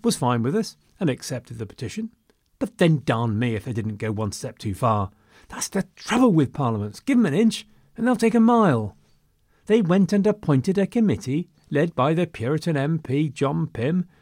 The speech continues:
to investigate reports of Arminianism, allowing images in Norwich Cathedral, for example.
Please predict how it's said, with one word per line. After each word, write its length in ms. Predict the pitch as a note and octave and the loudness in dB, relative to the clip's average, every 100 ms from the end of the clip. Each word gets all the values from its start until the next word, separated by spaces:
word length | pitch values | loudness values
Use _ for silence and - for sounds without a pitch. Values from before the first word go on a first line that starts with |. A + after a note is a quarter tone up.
| _ _ _ | _ _ _
to 120 | G#3+ | 2
investigate 600 | G#3 F3 F#3 - E3 F#3 | 4 4 2 0 -2 0
reports 420 | F3+ E3 F#3+ F#3+ E3 | 0 -2 -2 -2 -2
of 80 | |
Arminianism, 840 | F3+ F#3 F#3 G3 F#3 C#3 A2 G2+ F#2+ _ _ - | 2 4 4 4 2 0 -2 -4 -6 _ _ -10
allowing 640 | F3 G3 G3 F#3+ F#3 E3+ | -2 0 2 2 2 0
images 560 | D3 G3+ G3+ B2+ C3 G#2 | 0 4 4 4 0 0
in 300 | A#2+ A#2 A#2 | 0 0 0
Norwich 420 | D3+ C#3+ E3 - _ _ - | 2 0 -2 -10 _ _ -8
Cathedral, 500 | C#3+ F3+ D#3+ B2 G#2 | -2 0 0 -2 -8
for 180 | - | -10
example. 580 | G#2 G2+ A#2+ G#2 - A2+ | -10 -4 -4 -4 -8 -16